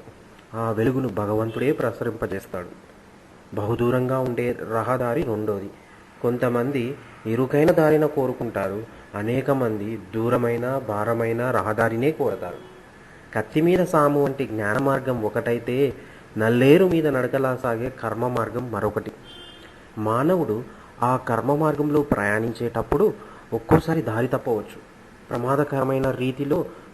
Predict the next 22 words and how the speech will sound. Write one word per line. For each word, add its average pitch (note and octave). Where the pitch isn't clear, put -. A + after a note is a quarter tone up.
పెడదోవ B2+
పట్టే B2
అవకాశం A#2
పొంచి C3
ఉంటుంది. B2
అంటే, C3+
జ్ఞాన A2
మార్గంలో C3
కొనసాగే B2
సాహస A#2
యాత్రికుడికి B2+
పాము A#2+
నోట్లో B2+
పడి B2
పతనమయ్యే A#2+
స్థితి A#2
ఎదురు A#2+
కావచ్చు. F#2+
కర్మ C3
మార్గంలో A2
వెసులుబాటు B2
ఉంటుంది. F#2